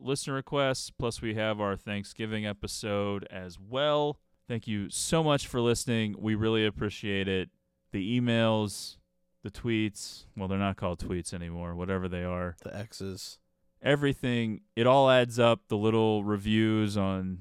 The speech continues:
Speaker 1: Apple Podcasts, everything like that. The listener interaction that we do get is all that's driving us to keep putting in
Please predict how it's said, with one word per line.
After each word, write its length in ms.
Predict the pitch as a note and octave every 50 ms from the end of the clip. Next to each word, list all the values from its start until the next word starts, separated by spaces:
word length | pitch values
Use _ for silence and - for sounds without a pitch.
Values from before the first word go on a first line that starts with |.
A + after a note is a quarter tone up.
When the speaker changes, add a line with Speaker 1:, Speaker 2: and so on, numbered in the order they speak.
| - -
Speaker 1:
Apple 300 | G2+ G2+ G2+ - G#2 F#2+ -
Podcasts, 680 | A2 G2 G2 G2 - - A2 G2 G2 G2 F#2+ F#2 - -
everything 380 | G2 F#2+ G2 F#2+ G2+ F#2 F#2
like 180 | F#2 F2+ F2+ -
that. 380 | - F#2+ F#2 F#2 F2+ F2 E2 - _ _ _ _ _ _ _ _ _
The 500 | - A2 A2+ A2 A2 G#2+ G#2 G2+ F#2+ - - _ _ -
listener 680 | A#2 B2 C#3 C#3 - - D3 C3 B2+ B2 A#2+ A#2 A2
interaction 640 | - A2 A2+ A2 G#2 G2+ G2 G2+ G#2+ - - A2 G2
that 120 | F#2+ E2+ D#2
we 120 | F#2+ F#2+
do 240 | F2+ F2 G2+ G2+ G2+
get 380 | F#2+ F#2+ F#2+ F#2+ F2+ E2+ - - _
is 340 | - G2+ F#2+ F2 F2 - - - _ _ _ _ _ _ _ _ -
all 240 | F#2+ G#2 G#2+ A2
that's 240 | G#2 G#2+ G2 F2+ -
driving 460 | - - G#2 F#2 F#2 F#2 F2+ F2+ F2
us 240 | F2 F2 G2 - -
to 180 | - - G2 F2+
keep 260 | - - G#2+ G2 -
putting 240 | - G2+ F#2+ F#2+ G2
in 300 | G2 F#2+ F#2 F#2 F#2 F#2